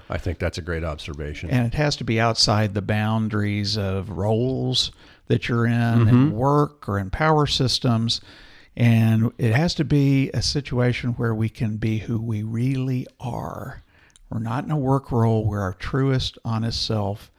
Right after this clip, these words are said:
Speaker 2: And it's reciprocal. We each share that with each other, and we're there for each other.
Speaker 1: Well, back to the article. Time and again, I hear versions of this answer, one that grows more salient the longer you live and the greater the headwinds you face.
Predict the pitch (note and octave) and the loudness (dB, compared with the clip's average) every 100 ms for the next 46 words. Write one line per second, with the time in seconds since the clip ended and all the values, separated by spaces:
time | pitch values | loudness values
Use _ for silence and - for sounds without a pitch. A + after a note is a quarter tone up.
0 | _ _ _ _ - A#2 G#2+ G2+ - - | _ _ _ _ -8 -4 -4 -6 -2 2
1 | D#3 - C3+ - B2+ A2+ A2+ - B2 - | 2 0 -4 0 2 2 -2 -4 -6 -4
2 | - A#2 A2+ A2+ B2+ A2 A#2+ A#2 A2+ A2 | -2 0 2 0 0 -2 -4 -4 -4 -4
3 | A#2 C3 D#3+ G3+ A3 - G#2+ G#2 - - | -4 -4 -2 -4 -6 -4 -6 -4 -6 -6
4 | - - - - F#2 F#2+ G2+ A2 F#2 F2+ | -8 -12 -20 -6 0 2 2 0 0 2
5 | F2 D2 C#2+ C2 - A#2 C3 C3 G#2 E2+ | 0 -2 -6 -6 -4 0 0 -2 -2 -2
6 | E2 F#2+ G#2+ - - F#2+ G2+ F#2+ D2 E2+ | -2 -4 -8 -10 -4 -2 -2 -4 -4 -4
7 | A2 A2+ G#2 G2 F#2 D2+ D#2+ - D#2+ C2 | -2 -2 -4 -8 -8 -10 -10 -10 -10 -10
8 | D2+ C#2+ F#2 A2+ G2+ - G2+ F#2 G2+ F#2 | -10 -4 0 0 -2 -2 -2 -2 -2 -4
9 | - - D3+ D3 G2 F2 - D2+ E2+ F#2+ | -4 0 0 0 -2 -4 -8 -8 -4 -2
10 | A2+ B2+ C3+ F#2+ E2+ F2 D2+ C2+ E2+ F#2+ | -2 -2 0 0 0 -2 -6 -6 -4 -2
11 | G2+ E2 D2 - G#2+ G2 F#2+ F2 D#2+ D2 | -2 -4 -8 -2 -2 0 -2 -4 -4 -8
12 | - E2 G#1+ - | -6 -6 -6 -10